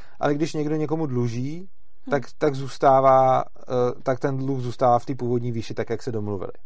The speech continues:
Speaker 1: No tak tady už to není jedno, že jo. Tady na tom vydělají všichni dlužníci a prodělají na tom všichni věřitelé. Protože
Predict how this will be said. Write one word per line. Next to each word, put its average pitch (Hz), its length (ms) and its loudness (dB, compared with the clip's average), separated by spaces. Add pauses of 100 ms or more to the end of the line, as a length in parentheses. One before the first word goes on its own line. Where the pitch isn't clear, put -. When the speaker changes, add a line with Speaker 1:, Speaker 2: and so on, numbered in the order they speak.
(600)
Speaker 1:
No 151 80 -2
tak 175 140 2
tady 165 140 0
už 151 120 -2
to 160 100 -2
není 135 220 0
jedno, 98 340 -2
že - 140 -8
jo. - 60 -8 (600)
Tady 175 440 2 (300)
na 139 80 -4
tom 151 160 -2
vydělají 139 340 2
všichni 147 280 -4
dlužníci 120 460 -4
a 120 100 -2
prodělají 120 400 0
na 113 60 -4
tom 123 140 -4
všichni 117 300 -6
věřitelé. 101 460 -2 (540)
Protože 135 560 2